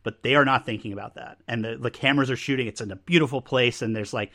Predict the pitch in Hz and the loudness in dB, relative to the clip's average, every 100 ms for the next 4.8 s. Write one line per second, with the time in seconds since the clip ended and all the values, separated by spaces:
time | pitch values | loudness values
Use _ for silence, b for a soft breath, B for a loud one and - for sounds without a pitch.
0 | B 113 - - 151 123 139 127 127 - | B -14 -6 2 2 4 2 2 -2 -4
1 | - 139 123 127 123 139 127 127 135 _ | 2 2 4 2 2 0 -2 -4 -8 _
2 | 135 131 - - 151 139 135 127 131 120 | -4 -4 -8 0 2 2 2 2 0 0
3 | - 135 127 120 120 147 135 135 131 131 | 0 2 2 0 -2 -4 -4 -4 -4 -2
4 | 123 - b - 131 127 123 | -4 -6 b 0 0 2 -2